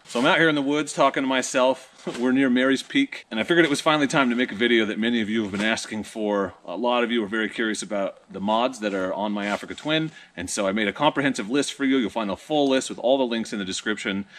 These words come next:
and I'm just gonna run down really quickly because there's a lot, and I wanna fit it all into one video. So if you have questions or anything about anything specific, please feel free to leave them in the comments. And also, just keep in mind that I bought this bike with most of the mods on it, so, uh, as far as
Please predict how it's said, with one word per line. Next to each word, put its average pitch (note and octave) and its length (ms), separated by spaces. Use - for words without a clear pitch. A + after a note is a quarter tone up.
and G#2 120
I'm G2+ 100
just - 140
gonna G2 120
run A2+ 280
down A2 240
really E3+ 180
quickly C3 480
because G2+ 240
there's G2 140
a G2+ 40
lot, F#2+ 480
and F2 140
I F#2 40
wanna G#2 180
fit G#2+ 160
it G#2 80
all G2+ 160
into F#2+ 120
one F#2+ 200
video. F2+ 280
So - 100
if E2 100
you G#2+ 40
have F#2+ 120
questions C3 420
or A#2+ 80
anything A2 240
about G2 180
anything F#2 240
specific, - 540
please C3 240
feel A#2 140
free A2+ 160
to G2 80
leave G#2 120
them F#2+ 120
in F2+ 60
the F2+ 60
comments. A2+ 460
And G#2+ 160
also, A#2+ 380
just A#2+ 200
keep - 160
in A2+ 80
mind G#2+ 300
that F#2+ 80
I G2+ 120
bought G#2 340
this C#3+ 120
bike C#3+ 280
with G#2+ 180
most G#2 240
of B2+ 60
the A2 60
mods A2 300
on C3 140
it, C#3 140
so, G2 380
uh, G#2+ 260
as A2+ 140
far B2+ 160
as A2+ 100